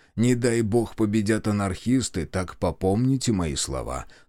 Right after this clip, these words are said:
Тотчас самодержавие потребует. Сказано же,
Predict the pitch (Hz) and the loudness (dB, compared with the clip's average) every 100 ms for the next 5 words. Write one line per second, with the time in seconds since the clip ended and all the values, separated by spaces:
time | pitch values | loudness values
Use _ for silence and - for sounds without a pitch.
0 | - 131 160 - - 90 71 - 110 107 | 0 4 4 2 -4 -4 -2 0 2 2
1 | 101 107 90 113 151 131 87 - - - | 2 2 2 0 0 -2 -2 -4 -8 -8
2 | - - - - - _ _ - - - | -10 -10 -14 -14 -18 _ _ -4 -2 0
3 | 107 104 104 104 95 87 71 64 64 50 | 2 4 2 0 -2 -2 -4 -6 -8 -10
4 | 57 | -12